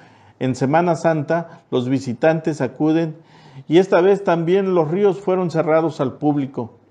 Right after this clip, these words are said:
En Atlapesco, la situación es tal que la entrada es vigilada por los policías. Veamos el video. Como parte de las acciones para prevenir la enfermedad del coronavirus,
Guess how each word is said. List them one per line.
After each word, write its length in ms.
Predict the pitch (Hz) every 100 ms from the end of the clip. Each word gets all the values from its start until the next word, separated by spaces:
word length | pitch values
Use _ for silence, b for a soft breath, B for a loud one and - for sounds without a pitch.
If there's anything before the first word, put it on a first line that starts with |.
| -
En 180 | 127
Atlapesco, 760 | 120 120 113 - 170 170 202 220 - _ _ _ b b b b b
la 120 | 147 143
situación 640 | 156 147 151 151 196 202
es 140 | 190
tal 380 | - 196 220 214 -
que 100 | -
la 120 | 143
entrada 420 | 143 139 165 175
es 100 | 175
vigilada 1080 | 151 135 127 139 165 185 185 175 - - - _ -
por 160 | 160
los 200 | 160 165
policías. 880 | - - 165 160 - 147 113 - - -
Veamos 480 | - 143 170 170 147
el 120 | 139
video. 380 | 135 131 120 104 - _ _ _ _ _ _ - _ _ _ _ _ _ _ _ _ _ _ _ _ _ _ _ -
Como 280 | 123 120
parte 260 | 131 147 156
de 140 | 147
las 200 | 123 110
acciones 480 | 117 - 131 131 127
para 280 | - 120 107
prevenir 580 | - 110 110 110 127 127 _ _
la 120 | 117
enfermedad 580 | 113 113 113 110 117 127
del 260 | 123 120 113
coronavirus, 720 | - 110 107 107 117 127 143